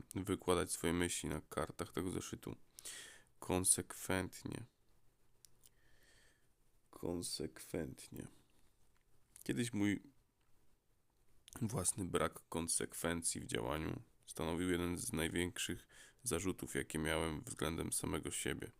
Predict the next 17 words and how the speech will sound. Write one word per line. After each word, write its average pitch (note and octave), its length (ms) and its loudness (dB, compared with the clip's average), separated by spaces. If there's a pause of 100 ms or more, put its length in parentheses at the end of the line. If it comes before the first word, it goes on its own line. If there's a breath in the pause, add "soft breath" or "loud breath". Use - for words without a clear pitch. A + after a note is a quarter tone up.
(800 loud breath)
Zapisałem B2+ 440 4
się A2 140 0
wówczas G#2+ 400 0
na F#2 120 2
bezpłatną D#2 540 0
konsultację D#2+ 760 2
z - 80 -2
pewnym - 380 -4 (100)
trenerem F2 680 2
rozwoju E2+ 840 0
osobistego. - 840 2 (640 loud breath)
Stwierdził A#2 400 6
wtedy, F#2 360 4
że E2 220 4
wykrył F#2 540 2
w - 100 -10
moim C#2+ 380 0